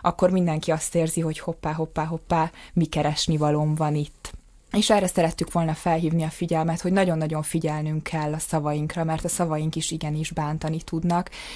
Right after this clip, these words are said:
és igenis bántani tudják a gyerekeinket, és ezzel is szerettük volna felhívni a figyelmet arra, hogy mennyire fontos, hogy, ö, ne hallgattassuk el őket, mert az is önmagában az erőszaknak egy formája tud lenni,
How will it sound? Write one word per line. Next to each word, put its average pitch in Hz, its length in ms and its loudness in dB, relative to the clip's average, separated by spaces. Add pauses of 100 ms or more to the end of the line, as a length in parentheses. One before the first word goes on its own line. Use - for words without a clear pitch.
és - 140 -2
igenis 165 320 0
bántani 156 440 -2
tudják 156 420 -2
a 151 40 -4
gyerekeinket, 170 880 -2 (580)
és - 240 0
ezzel 175 340 6
is 165 100 0
szerettük 160 640 0
volna 160 720 -2
felhívni 165 640 0
a 156 40 -4
figyelmet 156 640 -2
arra, 160 640 0
hogy 165 140 0
mennyire 160 360 0
fontos, 151 840 -4
hogy, 156 360 -6
ö, 151 160 -2 (420)
ne 175 100 0
hallgattassuk 160 800 0
el 156 140 0
őket, 156 640 -2
mert 156 400 -4
az 151 180 -2
is - 220 -6
önmagában 147 920 -4 (160)
az - 140 -6
erőszaknak 147 500 -4
egy 147 100 -8
formája 147 540 -2
tud 151 220 -8
lenni, 147 440 -4